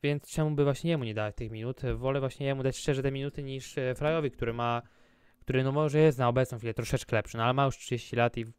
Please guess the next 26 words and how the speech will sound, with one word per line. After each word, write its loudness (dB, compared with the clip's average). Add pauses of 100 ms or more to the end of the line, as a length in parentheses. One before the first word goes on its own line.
(400)
prostu -2
jakoś -6
to -4
myślę, -6
że -6
to 0
jest -2
mądrzejsza -6
decyzja, -12
bym -16
tak -12
powiedział. 0 (680)
Hayes 6
pewnie 0
dwanaście, 2 (380)
Calderon 4
na 6
razie 2
szesnaście, 0
tutaj 6
osiemnaście, 0
Brown 4
i 0 (400)
Boris 6
Diaw 8
dwadzieścia. 2